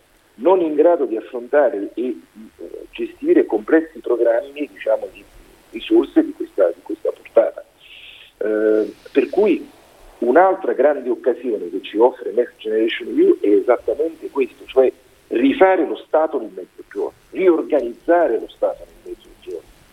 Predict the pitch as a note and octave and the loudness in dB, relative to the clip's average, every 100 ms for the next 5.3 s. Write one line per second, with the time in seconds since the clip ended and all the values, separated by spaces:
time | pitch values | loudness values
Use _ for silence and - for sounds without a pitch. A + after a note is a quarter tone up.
0 | _ - - _ - A2+ D#3+ F#3+ - C3 | _ -20 -20 _ -10 -2 4 4 2 -2
1 | D3 D3 D#3 D3 C#3 - D3 G#2+ G#2 G2+ | -4 -6 -6 -6 -10 -2 0 2 0 2
2 | - - A#2 A2 A2 G#2 G2 G2+ F#2+ - | 2 2 -4 -4 -6 -6 -10 -12 -12 0
3 | G2+ - - G2 - A#2 C3 D3+ C3 F#2+ | 0 0 -2 -4 -2 2 2 4 2 2
4 | - - _ - G2+ F#2 A2+ C3+ B2+ B2 | 0 -6 _ -6 -6 -6 2 4 6 4
5 | G#2 A2+ C#3 | 2 -2 -6